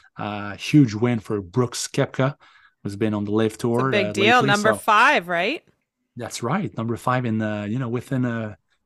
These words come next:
Speaker 1: five or six years, he's won, you know, five major championships. And that's huge because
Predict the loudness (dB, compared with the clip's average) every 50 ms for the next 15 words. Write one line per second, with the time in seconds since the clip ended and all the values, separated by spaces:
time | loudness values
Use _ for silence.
0 | _ _ -8 -6 -4 -4 -4 -4 -2 -2 -4 -4 0 0 2 2 2 2 0 0
1 | 0 0 0 2 2 2 2 2 0 -2 -4 _ _ _ _ _ _ _ _ -6
2 | -4 -4 -4 -4 -8 -10 -6 -4 -4 -2 -2 -4 -4 -6 -6 -4 -2 -2 0 0
3 | 0 0 0 0 -4 -4 -2 -4 -4 -4 -4 -6 -6 -6 -6 -8 -6 -4 -4 -4
4 | -4 -4 2 4 4 4 4 2 0 -8 -4 -2 -2 -2 -2 -4 -8